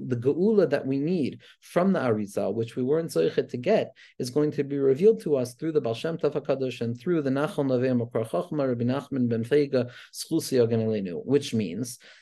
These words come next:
that the Baal Shem Tov and Rabbi Nachman applied the teachings. They took the teachings from Shemayim and from the system and the order in which HaKadosh Baruch Hu runs the world, and they drew those teachings down into a place of "Me Basari Echazeh,"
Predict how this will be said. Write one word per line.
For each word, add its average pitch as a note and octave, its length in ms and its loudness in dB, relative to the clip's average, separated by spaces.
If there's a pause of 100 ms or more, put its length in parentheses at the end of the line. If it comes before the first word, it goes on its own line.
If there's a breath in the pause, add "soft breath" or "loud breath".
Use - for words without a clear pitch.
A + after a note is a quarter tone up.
(100)
that C#3+ 340 0
the C#3+ 160 -2
Baal C3+ 140 0
Shem G#3+ 300 2
Tov C#3 260 2
and C#3+ 120 0
Rabbi C#3+ 140 -2
Nachman C#3 580 -2
applied E3+ 520 -2
the D#3 80 -6
teachings. F#3 520 -4
They A#2 140 0
took G3 240 -2
the F#3+ 80 4
teachings F3+ 560 -2
from D3 160 0
Shemayim C#3+ 720 0 (340 soft breath)
and C#3+ 140 -2
from D#3 160 2
the C#3+ 80 -2
system C#3+ 640 2
and A2 140 0
the A#2+ 100 2
order D3 420 2
in A#2+ 100 0
which C3+ 200 -2
HaKadosh D3+ 400 -2
Baruch D#3+ 220 2
Hu D3 80 0
runs C#3+ 260 -2
the D#3 80 0
world, E3 400 2 (240 loud breath)
and D3+ 160 0
they D3+ 80 4
drew D#3 280 0
those F3 240 0
teachings D3 460 -6
down C#3+ 260 0
into C3+ 240 -2
a B2 40 0
place F3 360 0
of B2+ 160 -2
"Me C3 140 2
Basari D#3 560 0
Echazeh," G2+ 500 -6